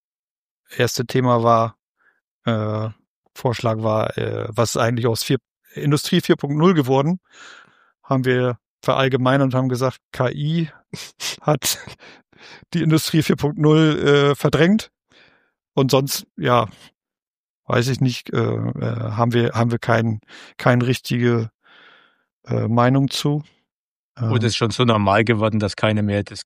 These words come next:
Speaker 2: als solches sieht.
Speaker 1: Ja, also Marketing ist da auch völlig von ab.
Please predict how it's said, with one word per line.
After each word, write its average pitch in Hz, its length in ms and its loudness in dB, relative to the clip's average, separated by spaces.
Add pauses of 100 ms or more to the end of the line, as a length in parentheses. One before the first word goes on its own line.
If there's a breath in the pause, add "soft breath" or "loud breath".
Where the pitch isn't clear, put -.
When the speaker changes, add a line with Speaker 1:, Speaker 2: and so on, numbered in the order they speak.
(120)
Speaker 2:
als - 440 -8
solches 101 360 -2
sieht. 113 320 -10
Speaker 1:
Ja, 135 240 4 (340)
also 117 400 -2 (360)
Marketing 127 560 0
ist 113 180 -4
da 101 80 2
auch 123 200 0 (560)
völlig 143 300 0
von 117 140 -2
ab. 123 160 0